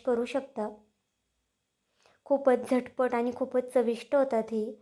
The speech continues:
आपण इथे वडे देखील करणार नाहीये किंवा खिचडी करणार नाहीये किंवा थालीपीठ देखील करणार नाहीये.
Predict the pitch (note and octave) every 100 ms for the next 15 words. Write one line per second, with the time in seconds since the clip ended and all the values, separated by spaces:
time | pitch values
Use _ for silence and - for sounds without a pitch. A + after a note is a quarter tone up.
0 | _ _ _ - - D4+ D#4 D4 C4 B3+
1 | B3+ C4 C4+ C#4 C4+ A#3 A3 A#3 B3+ A#3+
2 | A3 G3+ G3+ A#3 A#3 A#3 B3+ B3 C4 C#4+
3 | B3 G#3+ G#3 G#3 G3+ G3+ G3+ - _ _
4 | _ - C#4 B3 B3 B3+ A#3+ B3 C#4 A3+
5 | C4+ C4+ C4+ B3 G#3+ A3 B3 B3 G#3 G3